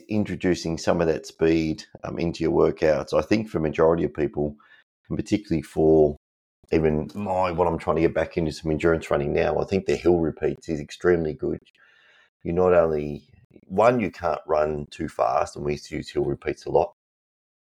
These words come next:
Um, you can't absolutely run, you know, flat out up them. Secondly,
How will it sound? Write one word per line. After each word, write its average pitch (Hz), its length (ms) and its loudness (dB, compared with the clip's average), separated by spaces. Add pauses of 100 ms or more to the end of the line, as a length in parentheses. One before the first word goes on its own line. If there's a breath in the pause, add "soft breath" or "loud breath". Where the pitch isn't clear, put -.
(220)
Um, 76 240 -2
you 71 80 -4
can't 76 340 -4
absolutely 76 460 0
run, 69 360 -4 (120)
you 73 80 -4
know, 71 200 -6
flat 69 300 -2
out 73 200 0
up - 140 -2
them. 95 200 0 (1500 loud breath)
Secondly, 107 960 2